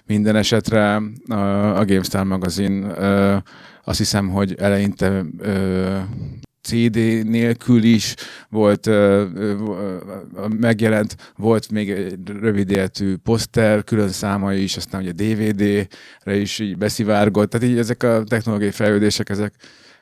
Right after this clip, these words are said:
végigkísérték a lapot, de, de hát ugye csak a C D-nél kapcsolódott be a, neki ugye ez a, az életkorából fakadóan. A többi igazából szinte teljesen hasonló.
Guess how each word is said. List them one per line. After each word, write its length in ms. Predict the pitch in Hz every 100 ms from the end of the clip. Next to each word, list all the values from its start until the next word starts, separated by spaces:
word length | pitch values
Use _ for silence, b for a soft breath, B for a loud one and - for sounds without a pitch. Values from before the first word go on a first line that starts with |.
| B B -
végigkísérték 840 | 117 110 - 95 - 98 101 104
a 60 | 104
lapot, 380 | 104 110 120 104
de, 380 | 107 104 104 107 - -
de 160 | - 107
hát 160 | 101
ugye 100 | 104
csak 180 | 95 107
a 40 |
C 100 | 101
D-nél 520 | 95 92 90 90 92 92 - -
kapcsolódott 600 | 90 - 101 90 95 85
be 160 | 92
a, 140 | 98 95 B B B B 95
neki 300 | 92 101 95 90 80
ugye 180 | 95 92
ez 140 | 92
a, 200 | 98 92 - -
az 120 | -
életkorából 560 | 95 90 - 95 87 95
fakadóan. 720 | - 101 98 92 92 95 110 - B B B B B
A 100 | -
többi 280 | 139 147 135
igazából 480 | 139 131 135 123 127
szinte 280 | - 127 -
teljesen 600 | 117 104 98 110 104 104
hasonló. 580 | 107 98 104 101 107 104